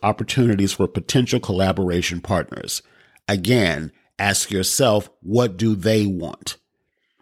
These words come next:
Do they want more readers for their blog or magazine, listeners for their podcasts, products for their subscription box,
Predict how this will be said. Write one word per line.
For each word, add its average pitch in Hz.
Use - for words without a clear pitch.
Do 120
they 113
want 117
more 110
readers 107
for 113
their 104
blog 104
or 101
magazine, 92
listeners 113
for 107
their 92
podcasts, 90
products 131
for 120
their 107
subscription 101
box, -